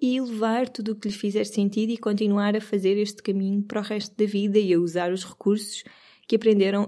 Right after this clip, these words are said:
e que retiraram do Holística. Depois, a segunda pergunta que mais me fazem é como trabalho durante o dia e almoço na empresa ou tenho almoços com clientes, posso fazer o Holística? Podem,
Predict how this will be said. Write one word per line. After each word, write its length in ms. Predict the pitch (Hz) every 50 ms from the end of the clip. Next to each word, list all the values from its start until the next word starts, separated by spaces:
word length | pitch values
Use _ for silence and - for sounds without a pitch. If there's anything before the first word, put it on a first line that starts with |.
| - - -
e 60 | 196
que 280 | - - - - 196
retiraram 580 | 196 - - - - 185 170 160 151 156 170 175
do 100 | 165 175
Holística. 540 | 196 196 175 - - - - - - - - -
Depois, 320 | - _ - 226 196 190
a 60 | 190
segunda 320 | 190 - - 240 254 277 240
pergunta 380 | - 254 226 240 240 226 220
que 80 | 226 233
mais 200 | 220 208 208 208
me 120 | 214 202
fazem 640 | - - 220 208 214 220 220 220 226 220 214 208 - _ -
é 340 | 202 202 202 208 220 240 - _
como 400 | - 240 226 226 220 208 196 185
trabalho 960 | 170 185 - 190 185 170 185 190 190 190 190 185 175 170 165 160 160 - - _
durante 400 | - 185 180 185 180 180 180 185
o 40 |
dia 340 | 170 196 220 233 240 247 254
e 100 | 254 233
almoço 400 | 202 196 190 175 175 175 - -
na 60 | 185
empresa 640 | 170 165 165 165 - 190 214 240 233 233 233 220 220
ou 60 | 208
tenho 220 | 208 208 165 170 170
almoços 340 | 156 160 170 160 165 170 -
com 180 | - 170 170
clientes, 560 | 165 - - 165 170 190 202 208 208 202 208
posso 340 | - - - 180 180 185 -
fazer 280 | - 180 170 180 170 170
o 60 | 160
Holística? 680 | 165 160 156 160 156 - - - - - - - - _ _ _ _ _
Podem, 400 | _ - 151 147 151 - - -